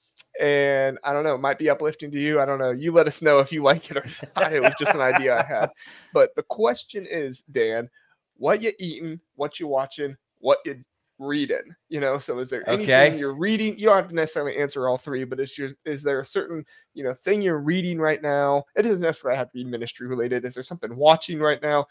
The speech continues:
Speaker 1: You know, is there a <laughs> recipe that you're
Speaker 2: Yeah, yeah,
Speaker 1: eating
Speaker 2: yeah,
Speaker 1: right
Speaker 2: yeah.
Speaker 1: now, or a restaurant you're eating at right
Speaker 2: <laughs>
Speaker 1: now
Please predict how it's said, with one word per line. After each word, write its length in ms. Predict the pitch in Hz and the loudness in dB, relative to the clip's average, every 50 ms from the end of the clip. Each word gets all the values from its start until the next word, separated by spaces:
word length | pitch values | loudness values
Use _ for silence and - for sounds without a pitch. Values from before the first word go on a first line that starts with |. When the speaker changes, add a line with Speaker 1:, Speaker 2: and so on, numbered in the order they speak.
| _ _ _ _ _ | _ _ _ _ _
Speaker 1:
You 140 | - 143 135 | -2 2 2
know, 100 | 113 113 | 2 2
is 80 | 127 | 2
there 160 | 139 135 135 - | 0 -2 -2 -2
a 100 | - 143 120 | -2 -4 -2
<laughs> 60 | 123 | -2
recipe 720 | 120 143 151 - - - 165 175 190 202 220 226 208 196 | -4 -4 -4 -2 -2 -2 -2 -2 0 2 4 4 4 6
that 160 | 196 190 175 | 6 6 6
you're 180 | 156 147 143 135 | 6 6 4 4
Speaker 2:
Yeah, 40 | 131 | 2
yeah, 180 | 135 160 160 | 2 2 2
Speaker 1:
eating 180 | 160 160 160 160 | 2 2 2 2
Speaker 2:
yeah, 20 | |
Speaker 1:
right 220 | 160 123 127 160 156 | 4 4 6 4 4
Speaker 2:
yeah. 20 | |
Speaker 1:
now, 300 | - 131 127 123 123 127 | 2 2 0 0 0 0
or 280 | 131 - - 135 131 123 | 0 0 0 2 2 2
a 20 | |
restaurant 580 | 120 127 139 165 180 175 - - 147 127 123 120 | 2 4 4 4 4 2 0 2 4 4 4 2
you're 80 | 120 - | -2 -6
eating 280 | - 151 131 131 131 175 | -6 -6 -4 -2 0 0
at 160 | 127 107 73 | 0 0 -2
right 140 | 117 131 - | -2 -4 -2
Speaker 2:
<laughs> 40 | - | -2
Speaker 1:
now 300 | 143 135 127 127 127 131 | -2 0 0 0 0 -2